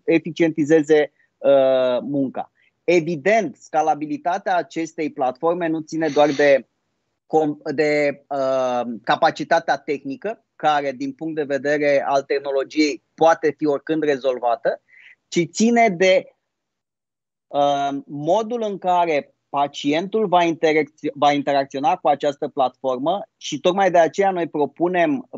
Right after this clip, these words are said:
planuri personalizate de prevenție în care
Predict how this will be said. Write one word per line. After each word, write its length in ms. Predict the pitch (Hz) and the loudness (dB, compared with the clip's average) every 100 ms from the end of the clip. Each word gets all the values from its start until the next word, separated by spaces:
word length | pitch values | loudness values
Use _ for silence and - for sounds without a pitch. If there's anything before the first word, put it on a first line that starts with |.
| - | -6
planuri 440 | 160 160 175 165 | 0 0 0 -4
personalizate 720 | 139 143 151 143 135 151 - | -4 -6 -4 -4 0 0 0
de 200 | 147 139 _ - | -4 -4 _ -4
prevenție 1000 | 135 131 117 185 196 - 139 143 165 - | -2 0 0 0 -2 -2 0 2 0 -2
în 240 | 165 160 147 | -2 -2 0
care 600 | 175 180 185 170 147 | 4 4 4 2 2